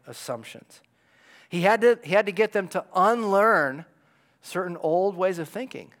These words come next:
that were ingrained in them, so that then they would have room to learn something new. I think that's why when it comes to his parables and his illustrations, Jesus rarely uses these parables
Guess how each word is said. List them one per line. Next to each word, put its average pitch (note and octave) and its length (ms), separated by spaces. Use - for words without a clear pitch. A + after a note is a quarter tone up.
that D3 120
were D3+ 140
ingrained D3+ 680
in C#3 140
them, A#2+ 240
so F3+ 160
that F3 240
then B3 220
they B3 120
would A3+ 140
have F3+ 380
room F#3 680
to E3+ 120
learn D3 280
something C3 560
new. B2 320
I D3 40
think D#3 120
that's F3 220
why F#3 140
when E3 120
it D3+ 100
comes D#3+ 240
to C#3+ 100
his C3 120
parables D3 580
and A#2+ 80
his A2+ 120
illustrations, C#3 840
Jesus F#3 480
rarely G#3+ 880
uses E3 600
these D3 200
parables D3+ 640